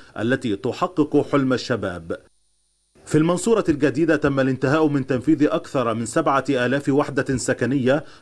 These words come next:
ما بين الإسكان الاجتماعي لمحدود الدخل والإسكان المتوسط في مشروعي جنة وسكن مصر، وتتجاوز استثمارات المدينة ستين مليار جنيه.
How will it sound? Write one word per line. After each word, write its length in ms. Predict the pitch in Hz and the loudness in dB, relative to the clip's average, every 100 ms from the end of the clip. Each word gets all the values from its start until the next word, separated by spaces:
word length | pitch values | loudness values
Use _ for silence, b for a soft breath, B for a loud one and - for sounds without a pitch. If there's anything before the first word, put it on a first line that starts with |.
| - | -6
ما 140 | 110 | -4
بين 220 | 98 135 | -2 0
الإسكان 400 | 131 127 - 165 | 0 -2 0 0
الاجتماعي 680 | 147 135 - 127 120 143 160 | 2 0 -2 0 2 2 2
لمحدود 480 | 143 127 117 135 131 | 2 -2 -2 -4 -2
الدخل 480 | 110 151 - 165 B B | 0 0 0 -2 B B
والإسكان 580 | - 120 117 120 160 151 | -2 0 0 -2 0 2
المتوسط 720 | 139 135 131 127 147 - 165 - B | 2 0 0 2 0 0 -2 -4 B
في 160 | - 143 | -4 -2
مشروعي 600 | 120 104 127 113 147 139 | -2 -2 -2 2 2 2
جنة 440 | 117 147 127 139 - | 2 0 2 0 -2
وسكن 580 | 123 127 - 147 135 120 | 0 0 -2 -2 -2 0
مصر، 260 | 120 - 92 - B B B | -2 -4 -8 -12 B B B
وتتجاوز 920 | 107 113 123 113 120 117 156 147 131 120 | -2 0 0 0 0 2 4 4 0 -2
استثمارات 760 | 107 120 135 - 127 117 147 | -4 -4 -8 -4 -2 0 0
المدينة 600 | 131 123 113 156 139 139 B - | 0 0 0 2 2 0 B -12
ستين 680 | - 156 - 185 143 101 80 | -2 -2 0 -2 0 -2 -4
مليار 420 | 127 127 139 123 | -2 2 2 2
جنيه. 600 | 113 123 110 90 85 85 | 0 0 -2 -6 -10 -14